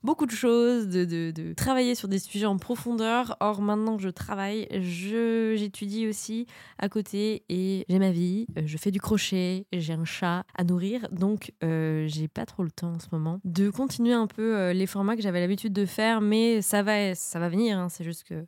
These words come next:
euh, pour moi, le temps n'est pas de l'argent, puisque je ne <laughs> gagne pas d'argent avec ce podcast. Ça sera sorti quand ça sortira, quand l'envie sera là, quand, quand j'aurai le temps, tout simplement. Bref, petite parenthèse, euh, fermée, euh, sur cette introduction, pardon. Mais je reviens aujourd'hui,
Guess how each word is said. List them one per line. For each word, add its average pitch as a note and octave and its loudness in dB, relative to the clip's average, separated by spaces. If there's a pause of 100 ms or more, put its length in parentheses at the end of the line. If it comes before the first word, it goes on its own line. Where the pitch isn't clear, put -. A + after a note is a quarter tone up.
euh, D#3+ -2
pour F3+ -4
moi, G#3+ 2
le G3 2
temps A#3+ 0
n'est G3+ 2
pas A3 -2
de G#3 0
l'argent, G#3 0
puisque - -4
je F3+ 2
ne E3 0
<laughs> - -
gagne E3 2 (240)
pas F3+ 2
d'argent E3 0
avec D#3+ -4
ce - -8
podcast. G3+ -4 (460)
Ça - -2
sera G3 0
sorti G#3+ -6
quand C4+ 0
ça B3 -4
sortira, G#3 -6
quand G3 -2
l'envie F#3+ 0
sera F3+ -8
là, F3 -4
quand, E3+ 0
quand E3 -4
j'aurai E3 -4
le D#3+ -4
temps, D#3+ -8 (120)
tout F3 -10
simplement. E3+ -6 (100)
Bref, F3 -6 (240)
petite - -14
parenthèse, D#3+ -6
euh, D3+ -8
fermée, F3 -4
euh, E3 -8
sur - -14
cette E3+ -12
introduction, F3 -8 (140)
pardon. E3+ -6 (400)
Mais D4+ 4
je D4+ 4
reviens A#3+ 2
aujourd'hui, G#3 0